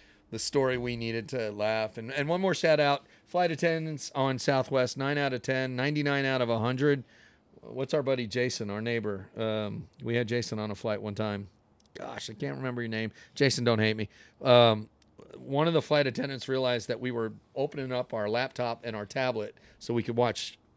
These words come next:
football 'cause it was Sunday. And although it's seven A M in Hawaii, it's kickoff in Texas. And she's like, "What's gonna be the Cowboys score?" We're like, "Oh, that game's not till later."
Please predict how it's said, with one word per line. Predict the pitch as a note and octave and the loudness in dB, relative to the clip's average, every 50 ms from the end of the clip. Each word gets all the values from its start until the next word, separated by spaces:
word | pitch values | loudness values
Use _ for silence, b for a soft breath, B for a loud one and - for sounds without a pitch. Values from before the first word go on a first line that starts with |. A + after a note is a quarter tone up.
| _ _ _ _ _ _ | _ _ _ _ _ _
football | - - D3+ D3 - A#2+ G#2 F2+ | 0 2 2 2 4 2 0 0
'cause | F2+ - G#2+ G2+ | 0 -2 -4 -4
it | A2 - | -4 -6
was | - - | -10 -10
Sunday. | - - C#3 C3+ C3 A2+ G2+ F#2+ G2 G2+ b b b b b - | -4 -2 0 0 2 2 0 0 -2 -4 b b b b b -8
And | - G#2+ | -4 -4
although | A2+ G2+ G#2 A2 G#2+ B2 B2 A#2+ | -2 0 0 0 2 2 2 2
it's | A2+ - | 0 -2
seven | - - C#3+ C#3+ C#3 C#3+ | 0 2 2 2 2 2
A | C#3 C3 B2+ B2+ | 0 -2 -2 0
M | C3 C3+ C3 B2+ | -2 -2 -2 -4
in | B2 A2+ A2 A2 A2+ - - | -4 -6 -6 -8 -10 -10 -12
Hawaii, | - F#2+ A#2 D#3 F3+ D3 A#2 A2+ A2 A2 b b b - | -8 -4 -2 0 0 0 0 0 -2 -4 b b b -20
it's | A2+ - - | -16 -14 -12
kickoff | - - - D3 - C#3 B2 A#2+ A2 - | -4 -4 -4 -2 0 0 0 0 0 -4
in | G#2+ G#2 | -8 -8
Texas. | - - F3 F3 - - G#2 - - b b b b b b b b b b b b - | -6 -6 -6 -6 -8 -10 -12 -12 -14 b b b b b b b b b b b b -4
And | A#2 A2+ A2 | -2 -2 -2
she's | - - A#2+ G#2+ A2 | -2 -4 -4 -2 -2
like, | A#2 A2+ A2+ - _ _ _ - | -2 -2 -2 -6 _ _ _ -6
"What's | - B2+ C3+ - | -4 -4 -4 -2
gonna | - F3+ D#3+ D3 | -2 0 0 2
be | C#3 C#3 | 2 0
the | B2 A2+ | 0 -2
Cowboys | - - B2+ C#3+ D#3 C3+ A2+ G#2+ - | -4 -2 0 0 2 2 0 -2 -2
score?" | - - G#2 G2+ G2 F#2+ | -4 -6 -6 -6 -6 -6
We're | G2 | -6
like, | G2 G2 F#2+ - - | -8 -8 -10 -4 2
"Oh, | A#2 A#2 A#2 | 4 4 4
that | A2+ A2 A#2 - | 4 4 0 -2
game's | - A#2 A2+ G2+ G2 | -4 -6 -6 -4 -6
not | G#2 A2 A2 | -6 -8 -8
till | - - G2 | -8 -8 -6
later." | F#2+ G#2 G#2+ G#2+ F#2+ F#2+ F#2 | -4 -2 -2 -2 -4 -4 -8